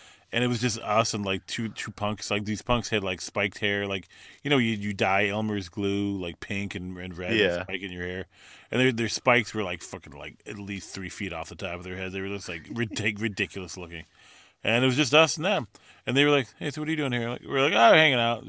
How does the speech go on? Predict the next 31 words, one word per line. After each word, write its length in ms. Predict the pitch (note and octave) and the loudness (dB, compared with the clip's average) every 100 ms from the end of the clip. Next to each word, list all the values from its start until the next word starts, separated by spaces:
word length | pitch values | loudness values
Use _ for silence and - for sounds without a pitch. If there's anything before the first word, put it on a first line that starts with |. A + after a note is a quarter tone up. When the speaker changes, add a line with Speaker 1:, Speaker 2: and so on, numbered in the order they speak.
| A2+ | -4
Speaker 1:
bored." 280 | G#2+ G#2 A2 | 0 0 0
And 60 | |
they're 200 | A#2 B2+ | -4 -6
like, 100 | F#3 D4 | -6 -4
"Oh, 220 | C#3 F#2 _ _ _ _ _ - | -4 -4 _ _ _ _ _ -2
well, 140 | B2+ | 0
I'm, 100 | C3+ | 0
I'm 160 | B2 B2 | 0 0
a, 100 | A2+ | -2
you 160 | A2+ B2 | -2 0
know, 80 | |
I'm 160 | A2+ A#2+ | 2 2
a, 160 | A2+ G2 | 0 -2
m-, 440 | D#2+ G2 A2 A2+ | -6 -4 -2 -2
you 120 | G#2+ G2+ | -4 -6
know, 220 | F2+ C#2+ - | -6 -10 -10
I'm 100 | A2+ | -8
having 260 | G2+ A2+ G2 | -4 -4 -4
a 60 | G#2 | -2
medicine 580 | G#2 G2+ G#2 - G2 F#2+ | 0 0 -2 -4 -6 -6
at 100 | F#2 | -8
U 260 | F#2 G2+ | -6 -4
D, 300 | G2 G2 G2 - | -2 -2 -4 -6
you 140 | A2 | -4
know." 240 | G2+ F#2+ G2 | -2 -2 0
<laughs> 40 | - | 6
I'm 120 | D3+ F#3+ B2+ C3 C3 | 8 8 6 2 2
like, 100 | C3+ | 2
"Oh, 300 | G#3+ G4+ G2+ - - - _ | 2 2 0 -4 -14 -20 _
that's 220 | - - | -10 -8
cool." 480 | - B2 A2+ C#3+ E3 | -4 2 4 4 2